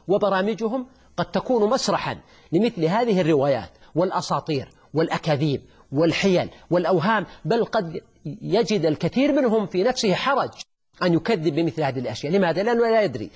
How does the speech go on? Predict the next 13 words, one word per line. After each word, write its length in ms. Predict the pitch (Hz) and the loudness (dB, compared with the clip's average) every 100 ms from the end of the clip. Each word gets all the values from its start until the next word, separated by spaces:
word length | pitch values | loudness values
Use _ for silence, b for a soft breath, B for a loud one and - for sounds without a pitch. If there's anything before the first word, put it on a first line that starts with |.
| B | B
أحق 320 | 135 214 - 180 | -6 -4 -2 0
هي 240 | 160 185 | 2 0
أم 240 | 151 156 | 0 -2
باطل، 280 | 139 175 170 | -2 -2 -4
فيقع 340 | 139 180 - 127 | -4 -4 -4 -8
عنده 360 | 143 127 131 B B | -6 -4 -6 B B
التردد. 500 | 135 - 135 135 - - b b | -8 -4 -2 -2 -6 -14 b b
واجب 360 | 131 233 226 160 | -2 0 -2 -2
علينا 400 | 196 208 202 196 B B | 2 2 2 -2 B B
أن 140 | 147 147 | 0 0
نبحث 380 | 196 196 214 | 0 -2 -4
عن 180 | 165 156 | -2 0
ديننا 440 | 135 135 117 92 | 0 0 -4 -10